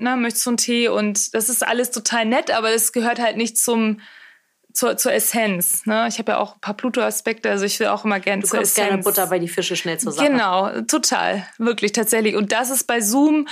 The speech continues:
Speaker 1: super, weil da s-, natürlich redet man ein, zwei Minuten kurz, mm, sagt Hallo und sagt kurz noch, vielleicht hast du noch,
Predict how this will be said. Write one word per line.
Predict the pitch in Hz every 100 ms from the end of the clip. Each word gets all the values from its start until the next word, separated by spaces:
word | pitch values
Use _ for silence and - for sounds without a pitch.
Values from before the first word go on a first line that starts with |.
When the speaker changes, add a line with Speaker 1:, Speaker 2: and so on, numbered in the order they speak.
| - -
Speaker 1:
super, | - 285 320 359 370 370
weil | 262
da | 247 240 247 - - _ _ 233
s-, | 220 - _ _
natürlich | - 240 220 262 -
redet | 254 226
man | 208
ein, | - 208
zwei | 208 226
Minuten | 214 226 294 247 240
kurz, | 269 233 226 - - _ _ _ 240
mm, | 220 220
sagt | 220 208 220
Hallo | 208 214 214
und | 202 190 _ -
sagt | 196 190
kurz | - 214 -
noch, | 196
vielleicht | 196 196 202 -
hast | 214 208 208 -
du |
noch, | 202 196